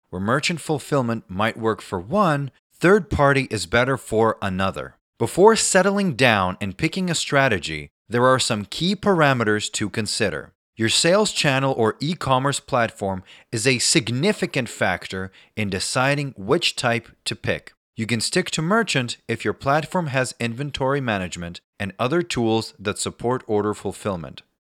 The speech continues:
As an example, there are some e-commerce platforms that provide functionality that can track inventory across locations,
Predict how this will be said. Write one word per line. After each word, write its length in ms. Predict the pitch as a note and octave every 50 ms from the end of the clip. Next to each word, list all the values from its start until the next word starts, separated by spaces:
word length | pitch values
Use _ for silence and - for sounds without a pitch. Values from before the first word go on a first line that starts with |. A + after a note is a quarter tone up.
| _ -
As 180 | - D#3 G3 F#3
an 80 | A3+ A3
example, 680 | G3 C3+ A2+ B2+ D3+ D#3 D#3 A2+ - E2+ C#2 A1 - - -
there 220 | G#2 F#2+ A#2+ A#2+
are 120 | B2 B2 A#2
some 300 | - - E3+ F#3 F#3+ F3+ -
e-commerce 580 | D3 D#3 F#3 D#3 - D3+ C#3+ C#3 D3 D#3 D3 -
platforms 720 | - - C3 B2 A#2+ - - G2 F2+ E2 D#2 D#2+ - - _ - - - -
that 140 | - A#2 -
provide 420 | - A#2+ G#2+ G2 A#2+ B2+ C#3 D3 C3
functionality 960 | - - D#3+ E3+ E3 - - - C#3+ B2+ A2+ A2 A2 G#2+ A2 A2 A2 -
that 200 | G2 G#2+ - - -
can 120 | G#2 F#2
track 500 | F2+ - - B2 A#2+ B2+ B2+ B2+ - - _ _ _ _ _ -
inventory 720 | C3 C3+ B2 A2 G#2 G2 F2+ - F2+ E2+ F2 F2+ F#2 -
across 460 | - F2+ - - A2+ A2 - - -
locations, 760 | D3+ D3+ C#3 - A#2 F#2+ E2+ D#2 - D2+ B1 B1 - - -